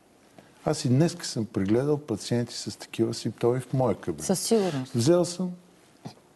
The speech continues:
Speaker 1: предпазни мерки, доколкото ми позволява ситуацията, осигурени лично от мен, от моята заработка от Националната здравноосигурителна каса. Говоря като дезинфектанти,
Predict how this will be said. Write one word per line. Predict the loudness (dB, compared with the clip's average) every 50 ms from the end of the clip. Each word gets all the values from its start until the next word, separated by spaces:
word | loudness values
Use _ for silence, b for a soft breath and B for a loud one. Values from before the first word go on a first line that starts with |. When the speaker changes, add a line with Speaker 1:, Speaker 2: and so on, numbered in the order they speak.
| _ -2
Speaker 1:
предпазни | -2 -2 0 2 2 2 2 2 2 2 2
мерки, | 4 4 4 2 2 0 -6 -8 -8
доколкото | -4 -2 0 -2 -2 -2 -8 -4 -2 -2 -2 -2 -4 -10 -10 -6
ми | -4 -2 -2 -2 -2
позволява | -4 -6 -14 _ _ 0 0 2 2 2 4 4 4 2 2 0 0 -4
ситуацията, | -4 -8 -10 -8 -4 -2 0 0 -2 -2 -2 -2 -2 -2 -2 -4 -4 -4 -4 B B B B B B B B B B B B B _ -2
осигурени | 0 0 0 0 2 2 2 2 2 0 -2 -4 -4 -8 -4 0
лично | 2 2 2 2 0 -6 -10 -8 -8 -8
от | -8 -8 -8 -8
мен, | -6 -6 -6 -8 -10
от | -14 _ _
моята | -2 -2 -2 -2 -4 -2
заработка | 0 0 0 0 0 0 0 -2 -2 -2 -4 -4 -4
от | -4 -4 -8 -6 -6
Националната | -6 -6 -4 -2 0 0 2 0 -2 -2 -2 0
здравноосигурителна | 2 2 2 2 0 -2 -4 -4 -6 -2 0 0 0 -2 -2 -4 -4 -4 -4 -6
каса. | -8 -12 -16 -16 -16 -8
Говоря | -2 2 2 4 2 2 -2
като | -4 -10 -12 -8 -6 -4
дезинфектанти, | -4 -2 0 0 -2 -2 -2 -6 -8 -4 -2 -2 -2 -2 -4 -6 -8 -8